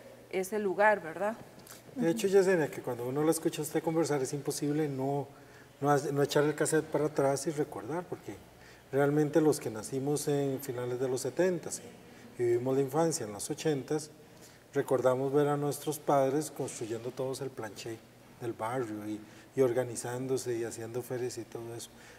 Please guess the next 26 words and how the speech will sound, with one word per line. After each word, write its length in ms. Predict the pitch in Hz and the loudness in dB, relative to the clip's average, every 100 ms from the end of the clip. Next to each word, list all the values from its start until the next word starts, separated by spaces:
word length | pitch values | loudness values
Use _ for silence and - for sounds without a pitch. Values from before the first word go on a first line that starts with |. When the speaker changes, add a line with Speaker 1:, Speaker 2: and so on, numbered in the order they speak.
| - | 0
Speaker 2:
¿Hay 100 | 151 | 2
experiencias 680 | 165 - 175 165 156 175 - | 2 0 0 2 -2 -4 -4
positivas 640 | 151 - - 151 156 147 | -4 -4 -4 0 0 -2
que 80 | - | -6
ustedes 380 | - 135 139 135 | -6 -2 -2 0
ya 120 | 143 | -2
han 80 | 151 | -2
acumulado 840 | 143 131 117 110 117 127 139 139 - - - - - - | -6 -8 -8 -6 -2 0 0 -4 -8 -20 -20 -20 -20 -4
con 180 | 127 | -2
respecto 600 | 117 110 131 113 - 147 | 0 -2 -4 -4 0 2
a 100 | 127 123 | 4 2
este 220 | - 135 | 0 -2
trabajo 500 | 127 120 123 123 135 | -2 -2 -2 -2 -2
de 100 | 117 | 4
barrios, 540 | 135 143 123 127 113 | 6 4 4 0 0
de 80 | 113 | -2
organización 720 | 104 110 104 - 95 147 143 | -4 -8 -8 -12 -6 -4 -2
de 80 | 131 | -2
los 160 | 117 110 | -4 -4
barrios 480 | 127 123 123 123 - - - - - 120 | -6 -4 -6 -8 -12 -20 -20 -20 -8 -6
y 80 | |
todo 200 | - 135 | 4 4
lo 80 | 139 135 | 4 0
que 80 | |
nos 120 | 131 - | -6 -6
comenta? 320 | 143 123 | -6 -8